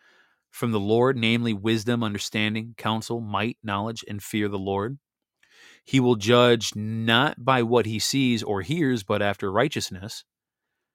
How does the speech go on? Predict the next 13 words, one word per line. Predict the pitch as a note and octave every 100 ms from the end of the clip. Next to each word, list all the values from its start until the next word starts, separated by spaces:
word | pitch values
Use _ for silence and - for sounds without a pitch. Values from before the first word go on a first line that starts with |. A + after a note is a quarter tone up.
| _
He | _ B2
will | A2
smite | G#2+ - A#2+ A#2+
the | A#2
earth | G#2 A2 C3+ - - _ _ _
and | A2+
the | A2
wicked | G2 A#2+ C3 A#2
with | A2 G#2+
his | G#2+ F#2+
words. | F#2+ F#2+ G2+ E3+ - _ _ _ _ _ _ _ _ _ _ _ _ _ _ _ _ _ _ _
He | _ A2+
will | G#2 G#2 G2+ F#2+